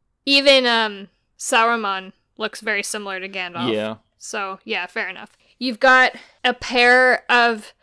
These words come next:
Speaker 1: mischievous characters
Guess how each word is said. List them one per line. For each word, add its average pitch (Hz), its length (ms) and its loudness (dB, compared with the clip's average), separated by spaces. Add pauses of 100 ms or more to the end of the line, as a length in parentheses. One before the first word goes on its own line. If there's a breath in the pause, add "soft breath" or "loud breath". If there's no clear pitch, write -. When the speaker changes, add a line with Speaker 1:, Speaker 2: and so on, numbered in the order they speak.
Speaker 1:
mischievous 240 1200 2
characters 226 840 -2